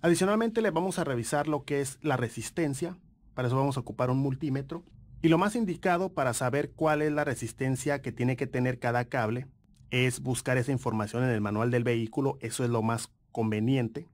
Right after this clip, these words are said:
En el caso de este auto, por ejemplo, yo tengo las especificaciones.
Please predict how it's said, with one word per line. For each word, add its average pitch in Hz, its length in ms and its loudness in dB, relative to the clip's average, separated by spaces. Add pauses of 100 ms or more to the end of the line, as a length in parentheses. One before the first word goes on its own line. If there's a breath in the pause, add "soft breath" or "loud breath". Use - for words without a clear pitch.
(180)
En 139 100 4
el 131 80 4
caso 185 260 0
de 160 200 2
este 175 240 0
auto, 165 240 0
por 151 120 0
ejemplo, 160 300 2
yo 123 120 2
tengo 131 200 2
las 123 140 2
especificaciones. 127 1160 -2